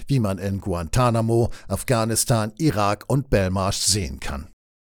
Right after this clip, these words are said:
Verlinkt im Artikel kann man übrigens sehen, wie die beziehungsweise der eigene Wahlkreisabgeordnete abgestimmt hat.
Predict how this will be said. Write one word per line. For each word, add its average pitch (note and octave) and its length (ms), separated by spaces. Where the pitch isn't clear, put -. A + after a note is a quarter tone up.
Verlinkt F#3+ 460
im C#3+ 100
Artikel E3 460
kann D3+ 220
man D3+ 120
übrigens C3 540
sehen, C3+ 540
wie C#3 240
die C3 320
beziehungsweise F#2+ 840
der E2+ 200
eigene G#2+ 420
Wahlkreisabgeordnete G#2+ 1400
abgestimmt - 680
hat. - 240